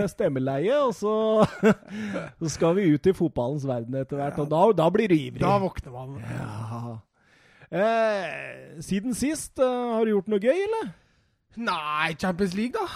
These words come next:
Speaker 2: Det er jo, jeg har ikke gjort Champions League,
Speaker 1: Du har
Speaker 2: men, eh,
Speaker 1: spilt
Speaker 2: <laughs> ja.
Speaker 1: Champions League.
Speaker 2: Jeg har spilt spilt spiss på Salzburg mot Gent.
Speaker 1: Ja,
Speaker 2: Genk, sorry.
Speaker 1: det var du som gjorde det, ja? Eller
Speaker 2: Det
Speaker 1: var det
Speaker 2: var
Speaker 1: han, eh, Brauten?
Speaker 2: Det var, eh, Brautemann.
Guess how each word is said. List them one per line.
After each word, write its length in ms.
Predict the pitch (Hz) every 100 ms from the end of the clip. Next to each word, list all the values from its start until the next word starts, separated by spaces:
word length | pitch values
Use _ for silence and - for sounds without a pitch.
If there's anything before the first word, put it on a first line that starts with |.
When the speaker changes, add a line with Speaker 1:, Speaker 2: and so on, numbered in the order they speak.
| -
Speaker 2:
Det 160 | 202 196
er 220 | 180 170
jo, 260 | 180 196 196
jeg 160 | 185 160
har 120 | 165
ikke 140 | 240
gjort 260 | 208 160 -
Champions 300 | 180 165 160
League, 160 | 185 190
Speaker 1:
Du 120 | 156
har 140 | 147 147
Speaker 2:
men, 120 | 226
eh, 220 | 220 208
Speaker 1:
spilt 440 | 202 - 156 156 -
Speaker 2:
<laughs> 20 |
ja. 60 |
Speaker 1:
Champions 400 | 185 - 170 165 -
League. 500 | 202 202 254 - 277 - - - - -
Speaker 2:
Jeg 60 |
har 100 | 190 196
spilt 160 | 208
spilt 140 | - 190
spiss 240 | 180 147
på 100 | -
Salzburg 600 | 180 160 139 - 220 247 220
mot 300 | 220 208 208 165
Gent. 380 | 208 339 _ - - - -
Speaker 1:
Ja, 220 | 160 185
Speaker 2:
Genk, 460 | 269 302 302 320 302
sorry. 220 | 247 196 - 190 185
Speaker 1:
det 100 | 156
var 280 | 151 151 147
du 80 | 139 127
som 140 | 139
gjorde 160 | 151 165
det, 80 | 240
ja? 120 | 285 254
Eller 160 | 233
Speaker 2:
Det 40 | 226
Speaker 1:
var 100 | 233
det 80 | 247
Speaker 2:
var 80 | 202
Speaker 1:
han, 160 | 180 180
eh, 240 | 180 180
Brauten? 640 | 160 175 135 127 - 202 190 143 - 226
Speaker 2:
Det 100 | 180
var, 340 | 151 147 147
eh, 120 | 151 143
Brautemann. 560 | 151 139 - 135 143